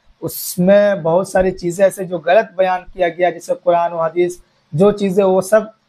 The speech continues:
गलत बयान किया, दिया गया, जिसके कारण एक समुदाय को, अ, बोल सकते हैं कि ठेस पहुंच सकता है इससे। और ये मामला कोर्ट में गया, कोर्ट ने इसे रोक लगा दिया रिलीज करने से।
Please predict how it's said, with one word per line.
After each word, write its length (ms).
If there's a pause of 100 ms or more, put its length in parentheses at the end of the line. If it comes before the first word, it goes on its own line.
(280)
गलत 220
बयान 420
किया, 240 (380)
दिया 260
गया, 280
जिसके 480
कारण 460
एक 160
समुदाय 540
को, 260
अ, 80 (1000)
बोल 240
सकते 300
हैं 100
कि 60
ठेस 380
पहुंच 320
सकता 340
है 100
इससे। 340 (260)
और 220
ये 100
मामला 400
कोर्ट 340
में 140
गया, 140 (420)
कोर्ट 260
ने 80
इसे 240 (800)
रोक 220
लगा 220
दिया 200
रिलीज 340
करने 280
से। 120